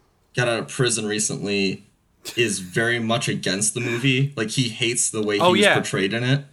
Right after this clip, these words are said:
Speaker 1: Um,
Speaker 2: But it's ac-, that part's accurate, right? Like, they, they portrayed him better than he actually was.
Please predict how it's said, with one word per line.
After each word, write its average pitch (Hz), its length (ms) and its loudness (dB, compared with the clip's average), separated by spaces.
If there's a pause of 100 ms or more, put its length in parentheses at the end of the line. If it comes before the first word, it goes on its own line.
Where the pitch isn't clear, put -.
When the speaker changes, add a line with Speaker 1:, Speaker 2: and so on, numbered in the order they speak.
(840)
Speaker 1:
Um, 110 540 0
Speaker 2:
But 196 140 2
it's 190 120 -4
ac-, 220 340 2
that 190 340 0
part's 214 240 0
accurate, 170 560 -4
right? 170 420 -2
Like, 160 220 0
they, 185 160 0
they 180 220 0
portrayed 196 340 -2
him 180 100 0
better 156 300 2
than 170 120 -6
he 156 100 -2
actually 151 280 -2
was. 123 540 -2